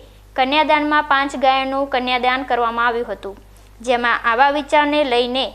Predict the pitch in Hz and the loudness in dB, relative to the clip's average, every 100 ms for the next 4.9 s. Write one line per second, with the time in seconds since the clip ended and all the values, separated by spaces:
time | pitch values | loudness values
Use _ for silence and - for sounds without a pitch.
0 | - - 254 269 302 311 320 320 262 269 | -14 -4 -2 0 2 2 4 4 2 0
1 | 294 302 - - 240 254 262 269 254 247 | -4 -6 -8 -14 0 2 2 2 0 0
2 | 254 247 247 240 233 240 180 - - - | 2 0 0 0 2 2 -2 -10 -20 -20
3 | - - 285 294 302 - 294 285 302 294 | -14 0 2 2 0 0 2 2 4 4
4 | 247 247 233 247 254 233 233 214 208 | 2 0 -2 2 2 0 -4 -8 -10